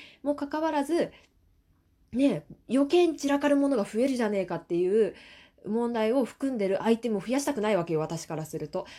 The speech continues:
だから、まあ、いっか、ボールが百個つくなら、いや、これはやめようって言ってやめて、で、本当に昨日の夜ぐらいかな、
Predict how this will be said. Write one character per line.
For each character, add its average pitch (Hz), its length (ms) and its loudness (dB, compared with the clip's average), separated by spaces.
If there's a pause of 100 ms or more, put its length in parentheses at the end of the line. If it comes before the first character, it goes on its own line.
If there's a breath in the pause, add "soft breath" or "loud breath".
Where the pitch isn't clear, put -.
だ 233 100 -6
か 220 120 -6
ら、 285 240 0 (520 loud breath)
ま 196 640 -2
あ、 - 100 -20
い 175 120 -2
っ 170 60 -12 (160)
か、 226 180 -2
ボ 185 200 -4
ー 202 40 0
ル 214 100 2
が 208 80 0
百 226 220 -6
個 175 120 -6
つ - 80 -12
く 180 140 -4
な 165 100 0
ら、 151 240 -4 (100)
い 190 60 -8
や、 180 100 -4
こ 175 180 -6
れ 170 80 0
は 175 100 0
や 160 140 2
め 185 120 0
よ 214 140 2
う - 20 -2
っ - 40 -2
て 151 100 -4
言 - 20 -8
っ 143 40 -12
て 147 100 -4
や 156 120 -2
め 160 140 -4
て、 - 260 -6 (240 loud breath)
で、 359 180 -4 (360 loud breath)
本 302 180 -6
当 302 200 -4
に 285 140 -2
昨 285 120 -8
日 311 60 -2 (180)
の 320 100 -2
夜 294 240 0
ぐ 311 80 -4
ら 247 120 -2
い 165 80 -6
か 143 120 -8
な、 180 240 -6